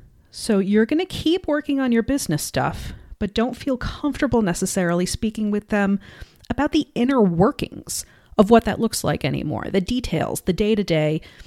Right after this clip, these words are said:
You just wanna sort of compartmentalize that and keep that separate because you acknowledge that these conversations are not helpful to them, they're not helpful to you, they're bringing you down.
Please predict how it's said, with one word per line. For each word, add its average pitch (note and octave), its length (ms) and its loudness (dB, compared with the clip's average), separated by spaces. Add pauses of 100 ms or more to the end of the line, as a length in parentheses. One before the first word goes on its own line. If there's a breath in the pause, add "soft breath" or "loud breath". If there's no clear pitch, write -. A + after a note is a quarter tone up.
(200 loud breath)
You G#3+ 140 2
just A#3+ 300 0
wanna A#3+ 240 0
sort G#3 200 0
of F3 100 0
compartmentalize E3 800 0
that D#3 160 -2
and F3+ 100 -4
keep - 220 -6
that - 140 -2
separate - 400 -4
because F3 440 0 (400 soft breath)
you G3+ 140 4
acknowledge G#3+ 440 0
that G3+ 120 2
these E3+ 160 0
conversations D#3+ 920 -2
are F3 120 0
not F3 180 2
helpful D3+ 280 -4
to D#3+ 100 -2
them, A#3+ 360 2
they're F3 120 -2
not C#3+ 120 -4
helpful - 300 -6
to - 60 -8
you, A#3 380 4
they're D#3+ 120 2
bringing D3+ 260 0
you E3 100 -4
down. A3 440 2